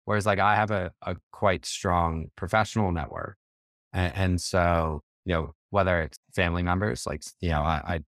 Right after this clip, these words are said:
definitely go to my dad a lot for, for work things. If I want a more objective opinion, though, I'll go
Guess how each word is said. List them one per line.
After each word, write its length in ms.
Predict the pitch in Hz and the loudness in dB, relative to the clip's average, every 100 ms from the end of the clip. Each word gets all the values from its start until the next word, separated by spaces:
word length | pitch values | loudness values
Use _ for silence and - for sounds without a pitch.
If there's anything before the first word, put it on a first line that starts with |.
| _ | _
definitely 280 | 90 87 85 | -2 -2 -4
go 80 | 85 | -2
to 60 | |
my 120 | 82 78 | -2 -2
dad 460 | 78 78 80 80 - | 0 0 0 -2 -4
a 60 | |
lot 260 | 85 82 - | 0 -2 -4
for, 260 | - 82 73 - | -4 -2 -2 -4
for 140 | 87 | -2
work 280 | 82 82 - | 0 -2 -4
things. 480 | - 92 95 104 - _ _ _ | -4 -2 -2 -6 -14 _ _ _
If 120 | 95 | 2
I 80 | 101 | 2
want 200 | 98 98 | 4 4
a 40 | |
more 220 | 98 95 90 | 4 4 4
objective 520 | 82 107 - - 87 | 0 -2 -2 -2 -4
opinion, 380 | 90 95 90 90 | -2 0 0 0
though, 140 | 90 | 2
I'll 180 | 82 76 | 0 -2
go 340 | 71 78 76 | -2 -2 -2